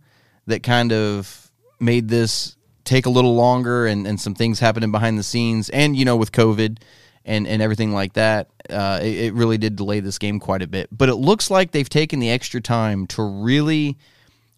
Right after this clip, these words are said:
flesh this game out, add so much to it, make it a true Star Wars experience, even though it's in Lego. Uh, I mean, you can explore the galaxy.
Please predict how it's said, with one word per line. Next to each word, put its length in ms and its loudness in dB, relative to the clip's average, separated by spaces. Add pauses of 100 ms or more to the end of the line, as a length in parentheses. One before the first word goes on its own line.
flesh 440 2
this 200 0
game 300 2
out, 300 -2 (100)
add 480 2
so 320 2
much 240 0
to 80 2
it, 80 2
make 160 4
it 80 2
a 100 4
true 420 0
Star 720 2
Wars 320 0
experience, 960 0
even 240 0
though 140 4
it's 160 -2
in 120 2
Lego. 460 -2 (580)
Uh, 280 -2
I 80 2
mean, 140 4
you 100 0
can 100 0
explore 380 2
the 80 0
galaxy. 640 0